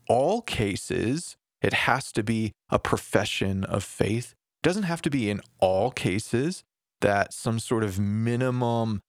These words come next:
adherence, or at least intellectual adherence to a certain minimum baseline of doctrinal correct, correct doctrine, that that is ha-,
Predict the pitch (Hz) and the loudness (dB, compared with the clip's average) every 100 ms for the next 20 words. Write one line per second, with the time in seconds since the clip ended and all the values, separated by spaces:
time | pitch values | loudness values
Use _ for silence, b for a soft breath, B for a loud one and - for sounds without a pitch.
0 | - 110 104 - - 120 117 117 110 - | -4 -2 -2 -4 -2 0 2 0 -2 -6
1 | - - _ _ - 98 107 113 - 120 | -12 -18 _ _ 0 2 2 -2 -2 -2
2 | 113 113 107 110 117 110 104 98 117 113 | 0 0 0 0 0 2 2 0 0 0
3 | 104 - 101 - - - 110 95 - 110 | -2 -4 -6 -2 -2 0 -2 -2 -2 0
4 | 117 120 120 110 110 98 107 117 - 110 | 0 0 0 0 -2 0 0 0 0 0
5 | 113 107 95 - - 107 - - 113 107 | 2 0 -4 -2 2 2 0 0 2 2
6 | 98 - 101 113 - - - - - 127 | -2 0 2 2 -2 -14 -12 -4 0 0
7 | 139 - - 101 127 - 143 143 147 _ | 0 -2 2 2 2 0 0 0 -4 _
8 | _ _ _ _ - 117 104 104 120 120 | _ _ _ _ 2 2 2 0 2 2
9 | 147 - 120 - 131 | 2 0 -2 0 0